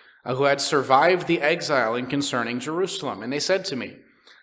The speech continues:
'The remnant there in the province who survived the exile is in great trouble and shame. The wall of Jerusalem is broken down. Its gates are destroyed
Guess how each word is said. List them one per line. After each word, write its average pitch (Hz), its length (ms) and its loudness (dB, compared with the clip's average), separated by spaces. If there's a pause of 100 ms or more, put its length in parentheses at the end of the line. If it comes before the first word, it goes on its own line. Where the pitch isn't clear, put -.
(120)
'The 147 100 4
remnant 202 440 4
there 139 300 6
in 147 180 -2
the 151 80 -4
province 151 540 4
who 139 100 -2
survived 139 480 0
the 143 120 2
exile 107 560 -4
is 127 160 -2
in 123 160 -4
great 139 540 -4
trouble 135 560 0
and 113 160 -6
shame. 104 540 -10 (600)
The 117 80 -6
wall 135 240 8
of 170 80 2
Jerusalem 151 480 0
is 117 120 -2
broken 135 440 0
down. 107 380 -4
Its 120 180 -6
gates 131 360 -2
are 131 100 2
destroyed 120 840 -2